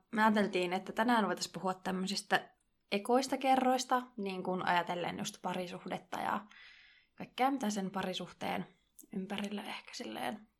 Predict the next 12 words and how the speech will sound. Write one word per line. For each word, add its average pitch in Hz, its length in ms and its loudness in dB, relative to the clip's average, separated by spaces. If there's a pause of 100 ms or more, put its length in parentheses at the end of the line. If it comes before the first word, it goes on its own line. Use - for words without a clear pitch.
(400)
voisi 202 220 -2
kuvitella, 233 720 4 (240)
ainakin 208 340 0
meidän 214 280 2
parisuhteissa 233 720 -4 (380)
lukeutuvan. 220 640 -2 (1120)
Niin, 180 220 -4
että 185 220 -4
miten, 185 460 0 (560)
millaisessa 254 440 2
järjestyksessä 208 1000 4
ja 196 160 10